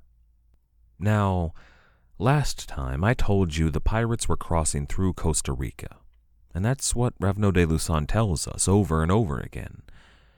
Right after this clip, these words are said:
But that should serve as an excellent lesson in why we should never trust scurvy, lying pirates, or old historical sources. The pirates weren't in Costa Rica at all,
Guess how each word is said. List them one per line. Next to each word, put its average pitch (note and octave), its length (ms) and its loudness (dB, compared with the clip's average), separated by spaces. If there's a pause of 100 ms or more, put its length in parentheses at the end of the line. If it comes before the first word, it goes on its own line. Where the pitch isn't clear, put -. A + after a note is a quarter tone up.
(1000)
But G2 640 2 (160)
that D#3 460 2
should G2+ 400 2
serve D2 500 2
as D#2 200 2
an E2 120 0 (120)
excellent E2 500 0
lesson D2+ 420 -2
in C#2 160 -4
why F2 360 2
we F2+ 180 -2
should D2+ 240 -2
never G2+ 400 2
trust - 640 0
scurvy, - 720 0
lying G2 540 0
pirates, C#2+ 640 -4 (720)
or D2 480 2 (180)
old D2+ 320 -2
historical B1 540 -6
sources. - 920 -6 (840)
The F2 100 0
pirates F2+ 560 4
weren't A#2 720 -2
in E2 300 -2
Costa D#2+ 460 -2
Rica C2+ 400 -6
at C#2 160 -8
all, - 480 -8